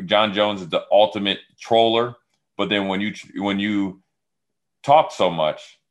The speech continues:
and disrespect John Jones, and disrespect how he's obviously built up the sport for him to be successful,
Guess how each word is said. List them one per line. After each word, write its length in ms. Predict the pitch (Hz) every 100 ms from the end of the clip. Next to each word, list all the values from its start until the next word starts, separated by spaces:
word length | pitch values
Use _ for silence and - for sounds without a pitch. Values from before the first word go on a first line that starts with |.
| _
and 180 | 101 90
disrespect 640 | 120 123 113 - 147 139
John 260 | 104 92 85
Jones, 320 | 85 82 82
and 160 | 85 80
disrespect 540 | 107 107 87 104 104
how 160 | 110 104
he's 200 | 104 98
obviously 300 | 98 98 98
built 320 | 78 104 101
up 140 | 98
the 60 | 92
sport 340 | - 104 104
for 160 | - 92
him 180 | 110 110
to 60 |
be 120 | 95 101
successful, 800 | 87 80 - 135 - 80 78